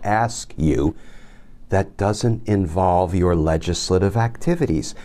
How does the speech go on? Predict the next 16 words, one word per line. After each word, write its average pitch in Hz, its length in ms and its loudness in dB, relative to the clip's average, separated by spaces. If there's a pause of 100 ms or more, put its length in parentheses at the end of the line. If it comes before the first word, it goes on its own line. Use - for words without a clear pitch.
(160)
that 90 240 0
doesn't 98 500 0
involve 90 840 2 (540)
speech - 460 -2
or 113 40 2
debate." 139 460 0 (1500)
And 113 380 4
there 131 260 4
are 123 440 2 (640)
probably 170 500 4 (240)
a 120 40 2
thousand 95 640 2
questions - 640 0
that 90 220 -2
don't 104 300 2
involve 87 840 0